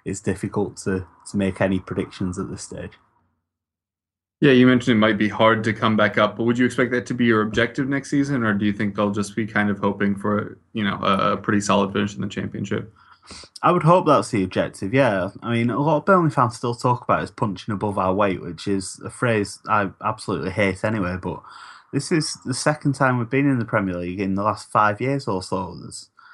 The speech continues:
Speaker 1: it's absolute nonsense to suggest that we don't belong there and we don't have the chance to become an established club. I think clubs like Swansea are a very good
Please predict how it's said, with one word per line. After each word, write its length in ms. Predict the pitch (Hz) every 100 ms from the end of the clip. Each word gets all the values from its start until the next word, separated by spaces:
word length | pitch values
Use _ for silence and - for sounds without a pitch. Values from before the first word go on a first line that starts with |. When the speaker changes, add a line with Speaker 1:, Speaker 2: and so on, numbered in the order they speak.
| - _ _
Speaker 1:
it's 320 | - 101 - 139
absolute 400 | 139 - 120 107
nonsense 560 | 127 147 - 113 101
to 140 | - 92
suggest 400 | - 104 104 -
that 120 | -
we 120 | 104
don't 280 | 104 98 -
belong 420 | 104 117 127 110
there 220 | - 65
and 160 | 98 101
we 80 | 101
don't 220 | 107 95
have 140 | 98
the 60 | 101
chance 280 | 110 104 -
to 80 | 95
become 280 | 98 110
an 80 | 101
established 560 | 101 - 104 98 101 -
club. 340 | 139 101 - - - - -
I 20 |
think 300 | - 139 - -
clubs 220 | 147 -
like 180 | 113 -
Swansea 460 | 127 131 131 113
are 80 | 95
a 60 | 95
very 260 | 110 101
good 280 | 101 98